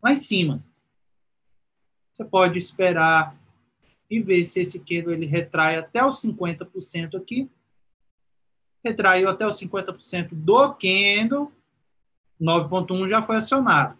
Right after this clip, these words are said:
Ele vem aqui e deixa essa sombra. Os cinquenta por cento do candle você compra. Deixa seu stop abaixo do sessenta e um. É mais fácil ser violinado aqui. Mas você vai ser violinado, você vai perder uma merrequinha.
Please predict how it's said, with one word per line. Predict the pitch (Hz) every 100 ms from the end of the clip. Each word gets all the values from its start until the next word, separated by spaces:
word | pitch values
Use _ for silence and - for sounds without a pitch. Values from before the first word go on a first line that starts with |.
| _
Ele | 151
vem | 139 156
aqui | 147
e | 160
deixa | 151 147
essa | 143 139
sombra. | - 202 214 147 - _ _ _ _ _ _ _
Os | 190
cinquenta | 208 190 208 220
por | - 208
cento | - 185 185
do | 175
candle | - 180 190
você | 208 -
compra. | 269 247 226 220 - _ _ _ _ _ _ -
Deixa | 214 214
seu | - 190
stop | 175 - 190 190 214
abaixo | 208 208 170 185 180 185 180
do | 185 185
sessenta | - 185 - 196 226
e |
um. | 214 196 180 143 _ _ _ _ -
É |
mais | 294 339 320
fácil | - 294 269 175
ser | - 190
violinado | 180 190 190 180 175 170
aqui. | - 156 127 -
Mas | 196 220
você |
vai | 254 254
ser | 254 262
violinado, | 269 269 262 262
você | 269
vai | 269 269
perder | 240 262 269 _ _ _ _ _ _
uma | 320 330 320 320 320
merrequinha. | 311 277 240 285 294 - 233 262 294 247 143